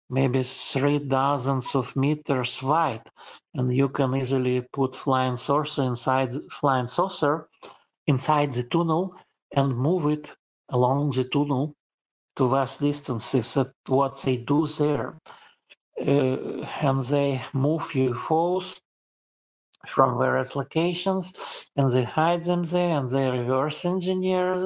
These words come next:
them there at that center. That not the only center, they have other centers as well in Novosibirsk, uh, multiple research installations near Moscow,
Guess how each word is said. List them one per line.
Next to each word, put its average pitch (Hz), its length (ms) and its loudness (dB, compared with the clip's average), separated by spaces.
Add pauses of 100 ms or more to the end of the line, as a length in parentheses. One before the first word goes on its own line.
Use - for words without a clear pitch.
(320)
them 185 300 0
there 185 440 0 (800)
at 135 180 4
that 143 240 0
center. 123 600 0
That 151 220 -2 (180)
not 127 420 0
the 135 240 -2
only 185 400 0
center, 202 500 0
they 147 200 2
have 135 240 0
other 120 320 0
centers 123 760 -2
as 120 140 -6
well 170 340 0 (360)
in 131 180 2
Novosibirsk, 131 920 0 (520)
uh, 143 280 4
multiple 139 680 0
research 131 540 0
installations 131 1120 -2
near 123 240 0
Moscow, 180 960 0